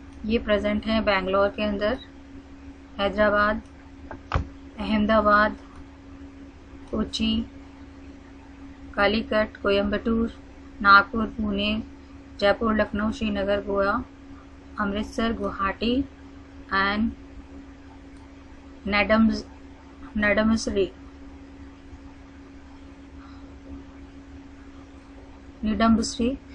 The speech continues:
अ, यहाँ पर ये प्रोवाइड करने का काम करते हैं। इंटरनेशनल एयरपोर्ट्स हैं जो कि इस जगह पर प्रेजेंट हैं ऊपर वाले एयरपोर्ट्स के अलावा। फिर आता है फर्स्ट क्लास एयरपोर्ट, ये आपका सेकंड एयरपोर्ट है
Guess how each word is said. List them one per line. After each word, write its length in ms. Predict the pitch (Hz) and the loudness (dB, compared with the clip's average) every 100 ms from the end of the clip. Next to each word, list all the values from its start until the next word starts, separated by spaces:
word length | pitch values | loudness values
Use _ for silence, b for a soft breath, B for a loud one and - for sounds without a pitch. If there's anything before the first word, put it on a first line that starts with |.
| B - - | B -14 -4
अ, 280 | 196 196 190 | 0 2 2
यहाँ 320 | 196 214 208 | 4 8 8
पर 160 | 226 | 6
ये 100 | 233 | 2
प्रोवाइड 440 | 240 233 202 202 202 | 2 2 4 4 4
करने 240 | 202 196 | -2 0
का 80 | 202 | 2
काम 220 | 202 196 | 4 2
करते 280 | 196 185 247 | 2 -2 2
हैं। 60 | 269 | 2
इंटरनेशनल 440 | 220 208 196 208 | 4 0 0 0
एयरपोर्ट्स 440 | 196 196 196 190 | 0 2 0 0
हैं 80 | 208 | -4
जो 120 | 208 | -4
कि 140 | 202 220 | -4 -6
इस 300 | - 220 - | -4 -4 -2
जगह 320 | 208 185 180 | 0 2 2
पर 160 | 180 - | 2 0
प्रेजेंट 560 | - 196 185 175 170 | 0 0 0 -2 -2
हैं 140 | 170 170 - - B B B B | -10 -12 -18 -20 B B B B
ऊपर 200 | 226 233 | 0 4
वाले 220 | 220 208 | 6 6
एयरपोर्ट्स 440 | 214 202 190 185 - | 4 2 2 0 0
के 100 | 202 | 0
अलावा। 360 | 175 160 160 - - - - - - - - - - | 0 -2 -6 -14 -18 -18 -18 -18 -18 -18 -18 -18 4
फिर 120 | 269 | 10
आता 200 | 277 254 | 10 8
है 220 | 262 262 269 | 4 6 4
फर्स्ट 680 | - - 226 240 220 - | 0 4 6 6 4 -2
क्लास 440 | 202 190 190 214 - | 4 6 6 4 -2
एयरपोर्ट, 460 | 196 185 - 202 254 | 0 0 0 -4 -2
ये 100 | 220 | -2
आपका 200 | 208 214 | -2 -2
सेकंड 440 | 208 196 196 208 | -4 -4 -4 -4
एयरपोर्ट 440 | 202 202 190 196 190 | -2 -4 -2 -2 -2
है 120 | 254 | -2